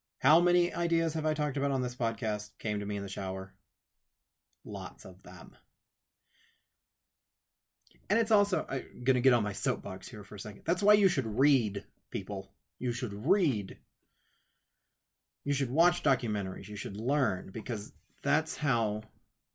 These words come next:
those ideas come, is you read stuff and it goes in your brain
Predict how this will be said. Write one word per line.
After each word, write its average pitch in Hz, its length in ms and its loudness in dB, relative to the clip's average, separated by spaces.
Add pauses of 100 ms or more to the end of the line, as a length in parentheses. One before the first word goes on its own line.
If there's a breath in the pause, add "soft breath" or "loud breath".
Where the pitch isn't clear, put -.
(240)
those 113 160 -6
ideas 107 300 -2
come, 131 380 -4
is 107 160 -8
you 120 120 -2
read 143 500 0
stuff - 480 -6
and 110 140 -4
it 104 140 -6 (600)
goes 202 280 6
in 185 80 4
your 143 120 2
brain 101 480 -6